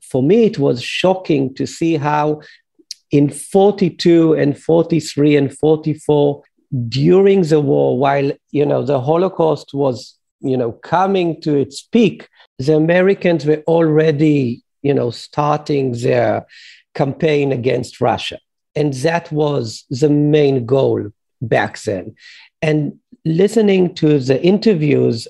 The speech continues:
of the, the Jewish guards interviewing the Germans, I thought they're gonna ask them about, "Okay, what is Hitler's secret weapon?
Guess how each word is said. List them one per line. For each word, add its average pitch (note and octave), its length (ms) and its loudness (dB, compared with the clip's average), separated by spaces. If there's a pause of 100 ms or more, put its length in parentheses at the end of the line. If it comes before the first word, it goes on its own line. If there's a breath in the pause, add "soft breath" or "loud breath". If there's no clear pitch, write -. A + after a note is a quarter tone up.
of C3 340 2 (680 soft breath)
the, B2 400 -2
the B2 220 0
Jewish E3 420 0
guards C#3+ 640 -2 (220)
interviewing D#3 680 2
the B2 140 0
Germans, E3 640 2 (800 loud breath)
I B3+ 220 -2
thought E3 340 -2
they're D3+ 120 -2
gonna D#3+ 220 -2
ask F3 300 -2
them D#3+ 200 0
about, B2+ 460 -2
"Okay, F#3+ 340 0
what D#3+ 240 0
is E3+ 120 2
Hitler's D#3 480 0
secret E3 420 0
weapon? C3 680 0